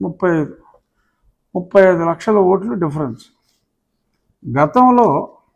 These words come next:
జగన్మోహన్ రెడ్డికి నూట యాభై ఒక్క స్థానాలు వచ్చినప్పుడు పడిన ఓట్ల డిఫరెన్స్ ముప్పై ఒకటి.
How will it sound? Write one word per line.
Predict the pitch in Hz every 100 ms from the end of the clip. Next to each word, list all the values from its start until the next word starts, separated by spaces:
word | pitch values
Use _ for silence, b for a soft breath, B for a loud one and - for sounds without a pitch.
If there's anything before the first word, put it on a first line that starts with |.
| _ _ _ _ _ _ _ _ _ _ _ _ _ 151
జగన్మోహన్ | 170 208 220 220 214
రెడ్డికి | 208 202 190 202
నూట | 180 196
యాభై | 202 190 196
ఒక్క | 185 180
స్థానాలు | - 175 180 180 175
వచ్చినప్పుడు | 156 170 165 151 175 185 139 - _ _ _ _ _ _ _ _ _ _ _ _ _ _ _ _ -
పడిన | 160 185 190
ఓట్ల | 170 156 160 185 190
డిఫరెన్స్ | 151 135 147 143 123 185 269 _ _ _ _ _ _ _ _ _ _ _ _ _ _ _ _ _ -
ముప్పై | 170 160 170 170
ఒకటి. | 151 127 -